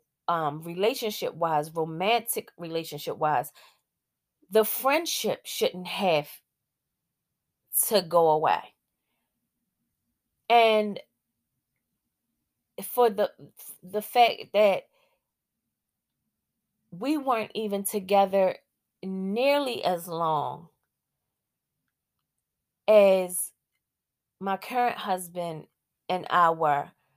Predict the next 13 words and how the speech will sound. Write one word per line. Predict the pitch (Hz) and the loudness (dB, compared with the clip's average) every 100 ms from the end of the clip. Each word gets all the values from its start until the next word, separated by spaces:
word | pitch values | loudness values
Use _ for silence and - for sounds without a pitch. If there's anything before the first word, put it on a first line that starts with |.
| _ _ _ _ _ - | _ _ _ _ _ -2
I | 247 269 | 0 0
don't | 208 233 247 247 - _ _ _ - | 0 0 0 -2 -10 _ _ _ -6
understand | 214 220 196 196 - 226 247 220 175 180 190 202 _ | -6 -4 -8 -8 -6 -6 -4 -6 -8 -10 -14 -20 _
why | 165 170 208 226 233 196 180 185 _ _ _ _ - | -10 0 2 4 2 2 0 -6 _ _ _ _ -14
we | 175 269 269 | -8 -6 -6
can't | - - 233 208 202 - _ - | -10 -6 0 0 -2 -6 _ -2
seem | - 233 240 226 185 180 - - | 2 2 2 -2 -6 -10 -12 -10
to | - 208 | -4 -4
just | 180 202 196 | 0 -2 -2
have | - 214 196 190 190 | -4 -2 -2 -2 -4
a | - 180 - | -6 -6 -4
amicable | 165 185 190 190 180 175 170 170 190 _ _ _ _ _ | 0 0 -2 -6 -10 -4 -2 -2 -6 _ _ _ _ _
relationship. | 202 247 262 302 320 208 180 - - 113 | -4 0 0 0 -4 -10 -10 -10 -8 -10